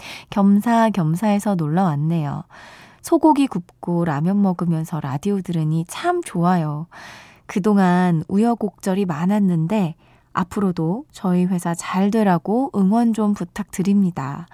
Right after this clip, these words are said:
저희 실장님의 신청곡은 검정치마의 다이아몬드, 책임님은 브루노 마스의 Leave the Door Open,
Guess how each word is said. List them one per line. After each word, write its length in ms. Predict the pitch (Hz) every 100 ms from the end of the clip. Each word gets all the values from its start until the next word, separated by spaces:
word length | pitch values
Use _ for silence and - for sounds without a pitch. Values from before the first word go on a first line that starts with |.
| - - - - _ -
저희 240 | 226 240
실장님의 640 | 247 339 359 349 330 285 269
신청곡은 880 | 277 269 262 220 196 240 277 302
검정치마의 1040 | - 185 175 185 233 240 240 196 180 156 156
다이아몬드, 960 | - 185 208 196 165 143 139 165 131 156 _ -
책임님은 920 | - - 320 311 240 175 247 208 - -
브루노 380 | 190 196 185
마스의 560 | 165 143 - - 208 262
Leave 300 | 185 208 233 -
the 220 | 214 208
Door 360 | 196 190 185 147
Open, 400 | 139 - 135